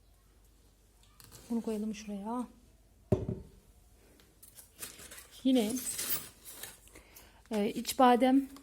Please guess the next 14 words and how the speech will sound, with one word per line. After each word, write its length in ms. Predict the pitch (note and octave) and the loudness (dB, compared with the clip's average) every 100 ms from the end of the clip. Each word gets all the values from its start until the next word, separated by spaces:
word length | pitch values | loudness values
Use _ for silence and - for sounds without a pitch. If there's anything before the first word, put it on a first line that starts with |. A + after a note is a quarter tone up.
| - | -8
sipariş 520 | - - G#3+ F#3+ - | -2 2 2 0 -2
vermiştim. 600 | G#3 F#3+ F3+ - A3+ A#3 - _ _ _ _ _ - _ | 0 0 -2 -2 -2 -2 -8 _ _ _ _ _ -20 _
Karaoklar 540 | - G#3 G3+ G3+ G3+ G3 | -4 0 0 -2 -4 -6
iç 240 | B3 - | -8 -6
badem. 380 | G#3 F#3 F3+ G3+ - - _ _ _ _ _ _ _ _ _ _ _ _ _ - - _ - | -4 -4 -6 -10 -12 -18 _ _ _ _ _ _ _ _ _ _ _ _ _ -20 -20 _ -8
Bu 80 | - | 2
reklam 320 | A3+ A3 A#3 | 2 4 2
yapar 260 | A#3 A3 G3 | 2 0 -6
gibi 200 | F#3 F#3+ | -6 -6
oldu 160 | G3+ C4 | -6 -4
ama 120 | C4+ | -4
gerçekten 560 | A3 A3 G#3+ - G3+ | -2 -4 -8 -8 -6
reklam 400 | F#3+ F#3+ G3 G3 | -6 -6 -8 -8
değil. 240 | G3 G3+ | -6 -8